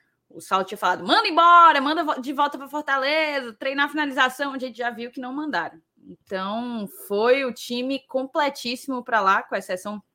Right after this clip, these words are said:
com exceção do Max, imagino que o Romero também não deva ter ido, porque vai tá, vai tá suspenso, então não faria muito sentido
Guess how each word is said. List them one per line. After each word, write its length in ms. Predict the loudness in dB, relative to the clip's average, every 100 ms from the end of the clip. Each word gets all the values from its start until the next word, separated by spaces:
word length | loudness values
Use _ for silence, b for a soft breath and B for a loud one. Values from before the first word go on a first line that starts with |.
| _ _ _ _ _ _ _ _ _ _ _ -8
com 80 |
exceção 320 | -6 -4 -6 -4
do 100 | 2
Max, 400 | 6 6 4 -4
imagino 360 | -4 -4 -8
que 80 | -8
o 40 | -8
Romero 280 | -4 -4
também 180 | -6 -8
não 120 | -4
deva 200 | -2 -2
ter 180 | -4 -6
ido, 240 | -6 -10 -14
porque 240 | _ -16
vai 220 | -6 -6
tá, 440 | -4 -4 -2 -4 -8 _ _ _ _ _ _ _ -6
vai 240 | -4 -2
tá 200 | 0 -2
suspenso, 520 | -2 -14 -6 -6 -6
então 160 | -8 -6
não 200 | -6 -4
faria 280 | -2 0 -2
muito 280 | -4 -10
sentido 600 | -12 -12 -12 -12 -10 -10